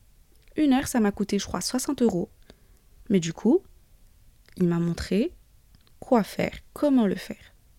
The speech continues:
Et j'ai kiffé. Je sentais que déjà j'avais gagné un peu en assurance, tu vois, j'étais là, mais je savais ce que j'étais en train de faire. Donc déjà, ça me... Tu dis, « Ok, t'es en train de faire les choses bien. »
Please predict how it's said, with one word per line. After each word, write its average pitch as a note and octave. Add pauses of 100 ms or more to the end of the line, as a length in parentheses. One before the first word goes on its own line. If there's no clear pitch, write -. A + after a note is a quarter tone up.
(260)
Et G#3
j'ai F3
kiffé. - (1500)
Je F3+
sentais A3+
que G#3+ (400)
déjà G#3+
j'avais G3+
gagné G#3
un C4+
peu A3
en F#3+
assurance, F3+
tu -
vois, G3+
j'étais F#3+
là, G3
mais A3+
je F3+
savais G#3
ce G3+
que -
j'étais F3
en F3
train -
de F3
faire. -
Donc F#3+
déjà, F#3+
ça F#3
me... F3 (1300)
Tu G3+
dis, « F#3
Ok, G3+ (440)
t'es G#3
en F#3+
train G3+
de F#3+
faire F#3+
les F#3
choses E3+
bien. » B3+